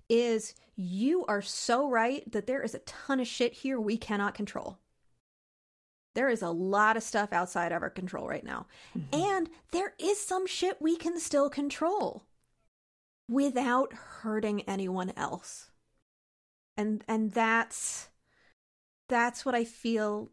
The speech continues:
Speaker 1: like is the piece that people are missing, is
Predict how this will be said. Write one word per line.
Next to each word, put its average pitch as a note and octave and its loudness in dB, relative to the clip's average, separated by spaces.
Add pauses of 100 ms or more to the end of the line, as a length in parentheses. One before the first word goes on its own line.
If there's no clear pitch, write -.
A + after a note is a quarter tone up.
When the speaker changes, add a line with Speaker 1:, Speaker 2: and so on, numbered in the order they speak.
(160)
Speaker 1:
like F#3+ -4
is G3 -2
the F#3 -2
piece G3 -6
that F3+ -2
people F#3 -4
are E3+ -2
missing, D#3+ -8 (580)
is F#3+ -2